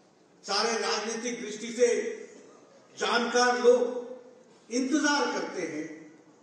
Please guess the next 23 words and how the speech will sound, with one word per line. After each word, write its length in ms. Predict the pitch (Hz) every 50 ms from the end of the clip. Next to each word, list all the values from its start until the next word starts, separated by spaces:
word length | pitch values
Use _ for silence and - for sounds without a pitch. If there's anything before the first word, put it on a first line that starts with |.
| _ _ _ _
कि 100 | - 196
भारतीय 600 | - - 143 190 214 226 226 214 226 233 233 214
जनता 360 | - - 190 190 196 196 202 202
पार्टी 520 | 185 165 - 160 160 165 160 160 185 180
का 200 | 170 - 220 214
संकल्प 640 | - - - 160 147 143 151 151 196 196 196 - - 165
पत्र 280 | 151 - - 165 165
क्या 240 | 160 - 165 143 131
है, 380 | 113 - - - - - - - - - - - _ _ _ _ _ _ _ _ _ _ _ _ - - - - -
विजन 360 | 185 185 - 233 226 220 226
डॉक्यूमेंट 580 | - 160 160 - - 190 - - 185 - - -
क्या 160 | 170 160 156
है, 260 | - 156 - - - - - - - - - - _ _ _ _ _ _ _ _ _ _ _ _ _ _ _ _ -
because 800 | 160 160 165 190 196 202 220 226 226 - - - - - - - - - - - _ _ _ _ _ -
that 220 | 160 170 170 - 208
is 140 | 208 202 175
the 180 | 214 220 220 - - -
roadmap 680 | 160 170 185 185 180 180 185 190 190 190 190 - 180
of 140 | 185 165 160 156 156
भारतीय 480 | 147 156 165 160 170 160 160 165 175 165
जनता 380 | - 147 143 143 143 143 - 147
पार्टीज 760 | 143 - - - 127 135 135 135 135 139 160 156 - - -
गवर्नेंस। 720 | 131 127 123 131 123 - - - - - - - - -